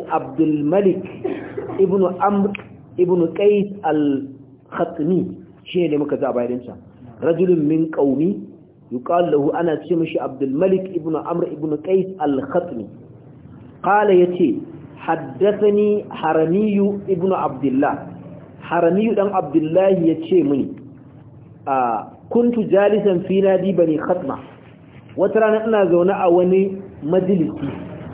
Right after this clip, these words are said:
shine nadi, kamar wajen taruwa haka, kamar club haka ko makamantansu, na kabilar Banu Khatma wa Khuzaimatu bin Thabit fil majlis.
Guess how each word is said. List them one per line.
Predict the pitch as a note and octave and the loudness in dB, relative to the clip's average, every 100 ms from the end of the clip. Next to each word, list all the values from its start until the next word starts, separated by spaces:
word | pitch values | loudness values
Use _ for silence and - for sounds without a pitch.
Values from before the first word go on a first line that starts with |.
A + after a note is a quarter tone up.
| - - - - | -14 -14 -14 -4
shine | F#3+ F3 | 0 2
nadi, | D3 D#3+ D#3+ D#3+ D#3 | 2 0 0 -2 -4
kamar | C#3+ D#3+ E3 | -2 0 0
wajen | F3 F3 | 0 0
taruwa | C3+ C#3 D3 | 0 2 0
haka, | D3 C#3 | 0 -4
kamar | C3+ C#3+ C#3+ - | -6 -6 -8 -2
club | E3 D#3+ C#3 | 2 2 0
haka | C#3+ C3+ | -4 -6
ko | - | -4
makamantansu, | D3+ C#3+ B2 A2+ A#2 A#2+ - - - - - - | -4 -4 -6 -6 -6 -8 -10 -18 -20 -20 -18 -6
na | D3 F3+ F#3 F#3 - - | -2 0 -2 -6 -14 -8
kabilar | E3+ D#3+ G3 G3 F#3+ F3 - - - C3 | -2 0 2 4 4 2 -4 -10 -10 -2
Banu | D#3+ F3+ F#3 F#3 | 2 4 2 0
Khatma | G#3 - D#3+ D3 G2+ - - - - | -2 -2 -2 -2 -4 -10 -20 -20 -4
wa | D3 E3 | 2 2
Khuzaimatu | E3 E3+ C#3 A3 A#3 A3+ A#3 A#3 G#3+ A3 A3 - - - - | 4 2 4 4 4 4 2 2 0 0 -2 -14 -20 -20 -6
bin | - G#3+ F#3 F#3 | 0 2 2 2
Thabit | G#3 A3 G#3+ G#3+ - | 2 4 4 2 0
fil | E3 C#3+ | 0 2
majlis. | D3+ B2 | 0 -2